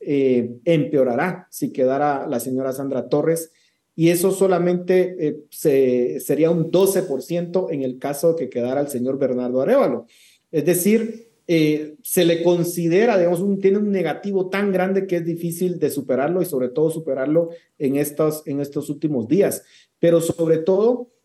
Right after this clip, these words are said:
hay que ver la lección, por ejemplo, que se puede derivar de un candidato como Jimmy Morales, que llegó también con unas altas expectativas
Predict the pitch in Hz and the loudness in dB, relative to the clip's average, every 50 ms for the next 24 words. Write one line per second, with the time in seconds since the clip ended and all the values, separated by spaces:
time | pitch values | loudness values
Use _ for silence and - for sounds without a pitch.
0 | _ _ _ - 170 180 180 180 208 208 202 202 156 180 196 190 208 202 185 165 | _ _ _ -2 0 0 2 2 2 2 2 2 2 0 2 2 2 0 0 -2
1 | 156 - - - 196 202 208 202 196 190 165 156 131 - 175 175 170 180 196 190 | -4 -4 -4 0 2 2 2 0 -2 -2 -2 -2 -2 -4 -6 -6 -2 0 0 0
2 | 190 - 156 - 156 - - 165 170 180 175 175 165 151 - 135 139 131 127 127 | 0 0 -4 -4 -4 -4 0 2 2 4 4 4 4 2 4 2 2 2 2 2
3 | 151 175 175 165 170 170 165 185 175 151 139 139 151 156 156 - 175 - - 180 | 0 0 0 0 -2 -2 -2 -2 -2 -2 0 0 -2 -2 -2 -2 -4 -4 -2 0
4 | 180 180 185 175 - 165 170 175 170 151 131 131 160 185 196 175 170 170 - - | 0 2 2 2 2 0 0 0 0 0 0 0 2 2 2 2 0 -2 -4 -12
5 | _ _ _ _ _ _ - - 156 151 143 147 196 196 226 214 202 202 214 208 | _ _ _ _ _ _ -2 0 2 2 4 2 2 2 2 2 2 2 0 2
6 | 214 190 180 190 196 196 190 190 180 190 190 196 202 180 160 156 - - - - | 2 0 0 0 -2 -2 -4 -2 -2 -4 -2 -2 -2 -4 -4 -6 -8 -6 -6 -6
7 | 120 - 123 117 - - 214 202 156 147 156 - - | -6 -6 -8 -8 -2 0 2 2 2 2 0 -4 -12